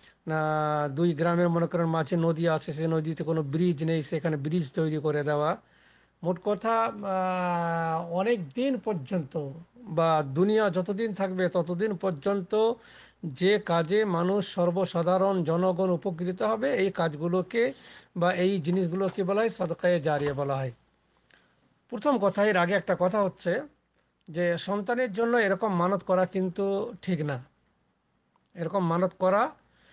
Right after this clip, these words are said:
শরীয়তে এই ধরনের কোনো বিধান মানত করার নেই।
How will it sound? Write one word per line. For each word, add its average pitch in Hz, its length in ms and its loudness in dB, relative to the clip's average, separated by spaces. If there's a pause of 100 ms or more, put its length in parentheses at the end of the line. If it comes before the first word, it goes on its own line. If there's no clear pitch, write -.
(180)
শরীয়তে 175 680 0
এই 190 340 -4
ধরনের 175 380 2
কোনো 170 240 0
বিধান 156 320 0
মানত 151 280 -2
করার 147 280 0
নেই। 135 280 -2